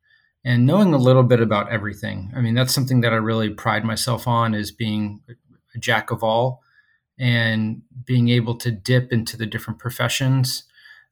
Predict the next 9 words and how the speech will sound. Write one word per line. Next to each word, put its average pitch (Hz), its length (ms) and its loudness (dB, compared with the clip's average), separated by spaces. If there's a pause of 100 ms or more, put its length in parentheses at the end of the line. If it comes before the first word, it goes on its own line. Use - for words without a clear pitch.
um, 110 540 -2 (140)
that 113 320 -2
are 117 100 -2
related, 107 600 -4 (300)
you 135 100 -12
know, 110 220 -6
to 120 240 -2
local 110 360 -4
government, 131 640 -2